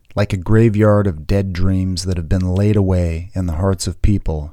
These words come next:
who once aspired to make them a reality.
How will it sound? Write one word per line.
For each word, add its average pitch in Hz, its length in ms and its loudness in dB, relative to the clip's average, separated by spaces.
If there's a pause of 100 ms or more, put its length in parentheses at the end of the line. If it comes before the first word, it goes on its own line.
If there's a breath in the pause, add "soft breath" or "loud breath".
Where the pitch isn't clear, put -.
who 101 100 2
once 98 320 0
aspired 87 760 -2
to - 100 0
make 92 240 -2
them 87 160 0
a 82 60 -4
reality. 80 640 -6